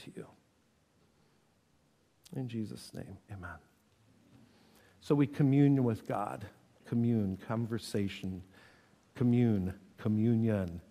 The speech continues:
conversation with God. We'll be walking to the tables at the front of the back of the room to get communion today. There's bread there and a cup there. You can bring it back to your seat, spend some time being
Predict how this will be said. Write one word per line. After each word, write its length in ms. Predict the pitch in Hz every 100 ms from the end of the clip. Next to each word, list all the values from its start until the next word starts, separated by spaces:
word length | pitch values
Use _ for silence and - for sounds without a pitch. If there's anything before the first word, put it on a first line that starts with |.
| _
conversation 800 | - 117 107 104 - 104 101 - 113
with 240 | 107 -
God. 320 | - - - - _ - - - - _
We'll 140 | 131 110
be 40 |
walking 440 | 117 113 - 120 110
to 100 | 104
the 120 | 101
tables 460 | - 117 113 104
at 120 | 110 98
the 60 |
front 260 | 104 117 113
of 80 | 107
the 60 |
back 320 | 104 110 110
of 60 | 104
the 60 | 98
room 260 | 107 107
to 100 | 104
get 280 | 104 110 -
communion 400 | 113 110 110 104
today. 300 | 104 104 110
There's 220 | 101 92
bread 320 | - 107 113 113
there 180 | 117
and 100 | 110
a 40 | 101
cup 340 | - 127 -
there. 260 | 123 120 101 - - - -
You 80 |
can 100 | 104
bring 200 | 92 104
it 120 | 110 107
back 220 | 113 -
to 100 | -
your 80 | 110
seat, 440 | - - 120 117
spend 280 | - 120 107
some 180 | - 104
time 300 | - 120 120
being 260 | 113 101